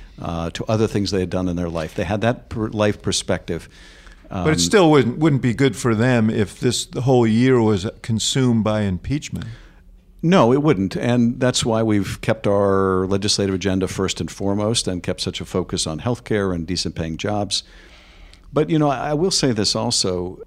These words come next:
Speaker 1: We felt that because, uh, you know, as you point out, the threat was to the next election, we couldn't let this go on indefinitely. And for those that would say, uh, as the White House tried to do during the Senate trial, and I think singly unpersuasive way,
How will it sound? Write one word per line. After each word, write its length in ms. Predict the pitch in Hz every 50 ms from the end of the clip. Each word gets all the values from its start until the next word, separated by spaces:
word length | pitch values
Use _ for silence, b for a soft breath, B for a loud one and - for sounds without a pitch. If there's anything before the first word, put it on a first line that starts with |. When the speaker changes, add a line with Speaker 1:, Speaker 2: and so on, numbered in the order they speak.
| - -
Speaker 1:
We 260 | 110 117 143 175 175
felt 640 | 160 - - - 151 127 104 98 92 - - - - - - -
that 340 | 120 107 98 98 98 - - - - - - 98
because, 560 | 98 107 - - - 143 143 139 123 - -
uh, 220 | - - - - -
you 120 | - 123 113
know, 80 | 107
as 120 | 98 95 98
you 60 | 95
point 280 | - - 110 104 98 104
out, 380 | 110 120 117 101 92 - - - - - b b b b b b b b b b b b - - -
the 160 | - - 107
threat 400 | 95 - - - 127 131 139 -
was 160 | 117 107 101 -
to 120 | - -
the 100 | 90 95
next 300 | 92 90 92 90 - -
election, 640 | 98 92 95 95 95 - - - - - - - - - b b b b b b b b
we 100 | - 107
couldn't 220 | - - 135 117 117
let 200 | 110 117 110 -
this 140 | - 107 -
go 200 | - - 92 90
on 160 | 90 87 85
indefinitely. 800 | 82 78 85 92 80 - - - - - - 78 73 78 80 - - -
And 400 | - 101 98 98 98 95 98 98
for 180 | - - 120 107
those 460 | 98 120 123 135 139 135 123 117 -
that 180 | - 104 98 -
would 140 | 101 87
say, 460 | - - 117 110 110 107 101 98 92 b b b b b b b b b b -
uh, 140 | 95 95 98 -
as 240 | 107 101 101 95 -
the 100 | 98 92
White 200 | 90 113 135 123
House 140 | 98 90 -
tried 260 | - - 95 95 87
to 80 | 90
do 140 | 85 90 90
during 220 | 85 - 87 82 78
the 60 | 78
Senate 320 | - - 98 87 80 -
trial, 320 | - - 101 95 92 90 90
and 100 | 82 82
I 60 | 90
think 220 | - - 92 -
singly 400 | - - 110 104 95 87 90 85
unpersuasive 720 | 87 92 95 90 - 85 - - 90 87 82 - 78 73
way, 460 | 73 82 104 117 107 - - - -